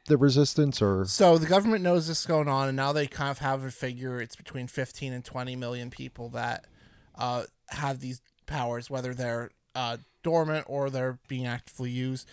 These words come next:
Speaker 2: but they're all led by our main character from the first issue. And, uh, she's doing this all for her sister. She thought she was gonna have healing powers, but she can kind of project herself on other
Speaker 1: She's sort of the
Speaker 2: Yep.
Speaker 1: Professor X.
Speaker 2: Kind
Speaker 1: Yeah.
Speaker 2: of.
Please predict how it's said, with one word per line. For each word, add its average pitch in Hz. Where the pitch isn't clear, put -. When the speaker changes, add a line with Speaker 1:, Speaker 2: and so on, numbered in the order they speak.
Speaker 2:
but -
they're 151
all 147
led 135
by 127
our 120
main 117
character 117
from 117
the 117
first -
issue. -
And, 117
uh, 110
she's 135
doing 131
this 123
all 120
for 117
her 117
sister. 151
She -
thought 139
she -
was 139
gonna 127
have 120
healing 139
powers, 127
but 113
she -
can 123
kind 127
of 123
project 135
herself 143
on 131
other 127
Speaker 1:
She's -
sort 127
of 107
the 101
Speaker 2:
Yep. 151
Speaker 1:
Professor 98
X. -
Speaker 2:
Kind 110
Speaker 1:
Yeah. 123
Speaker 2:
of. 120